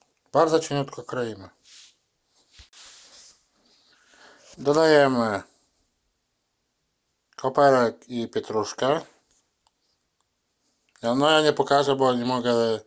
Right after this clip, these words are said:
mam dwie ręce zajęte, więc nie pokażę. Kiedy już dodaliśmy koperek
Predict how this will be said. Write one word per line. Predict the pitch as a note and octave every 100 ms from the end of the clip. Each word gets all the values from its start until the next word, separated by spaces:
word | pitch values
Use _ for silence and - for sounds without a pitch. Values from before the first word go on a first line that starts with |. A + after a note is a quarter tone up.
| - - - _
mam | C3 B2+ A#2+
dwie | B2 B2+
ręce | B2 A#2+ A#2+
zajęte, | A#2 A#2+ A#2+ A#2 A#2
więc | A2+ G#2+ G#2 -
nie | A2+
pokażę. | - - G2+ G2 A2 B2 - _ _ _ _ _ _ _ _ - - _ _ _ _ _ _ _ _ _ _ _ _ _ _ _ _ _ _ _ _ - - - - - - - _ _ -
Kiedy | E3 D#3+
już | D#3 -
dodaliśmy | D3+ D3+ D3 C#3+ C#3 - C3 C3+ D3+ D3 _ _ _ _ _ _ _ - - - - - _ _ _ _ _ _ _ _ _ _ _ _ _ _ - -
koperek | - B2+ B2 C#3 C#3 C3 A#2+ - -